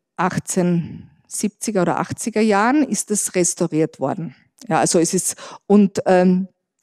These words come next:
in die Restaurierung war ein gewisser Salomon Weininger f-, äh, verwickelt. Der war so ein, ähm, Händler und Restaurator und irgendwie ein Hans Dampf in allen Ges-, Gassen.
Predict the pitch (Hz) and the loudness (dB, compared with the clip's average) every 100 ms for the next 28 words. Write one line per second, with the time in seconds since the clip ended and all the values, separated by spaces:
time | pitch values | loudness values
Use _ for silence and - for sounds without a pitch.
0 | - _ 208 185 165 160 - 175 165 202 | -20 _ 2 4 4 2 2 2 4 4
1 | 220 196 165 160 170 208 - 185 - 156 | 4 4 0 0 0 0 0 -2 0 2
2 | 180 165 165 160 160 202 160 147 156 165 | 2 2 0 0 2 2 2 0 -2 -4
3 | - _ _ _ - - - 160 - 185 | -14 _ _ _ -4 -4 -2 -4 -2 -2
4 | 165 180 - 254 - 202 156 - 165 151 | 0 -4 -4 -6 -2 0 2 2 2 2
5 | 156 - - - - - - 156 139 139 | -2 -8 -20 -20 -20 -20 -6 -2 0 -2
6 | 131 131 135 - 196 196 180 180 160 156 | -4 -4 -6 0 2 2 2 2 2 2
7 | 156 - - 156 - 165 196 180 - 160 | -2 -6 -4 -4 -2 0 2 0 2 2
8 | 156 151 160 - - 202 185 208 208 - | 4 2 0 -2 2 2 4 4 4 4
9 | 208 233 - 190 226 214 180 190 214 226 | 4 4 2 2 2 2 2 4 4 2
10 | - 202 190 - 311 | -2 -2 0 0 -2